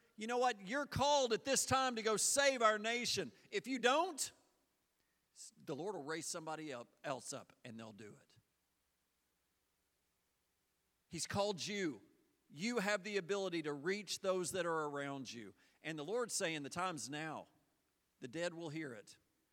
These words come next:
Now, they're gonna reject fake. They've gotten tired of church.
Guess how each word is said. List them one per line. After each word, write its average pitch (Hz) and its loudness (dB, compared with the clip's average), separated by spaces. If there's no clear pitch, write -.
Now, 131 -6
they're 135 -2
gonna 165 0
reject 165 0
fake. 190 0
They've 135 -8
gotten 175 -4
tired 214 4
of 143 -8
church. - -4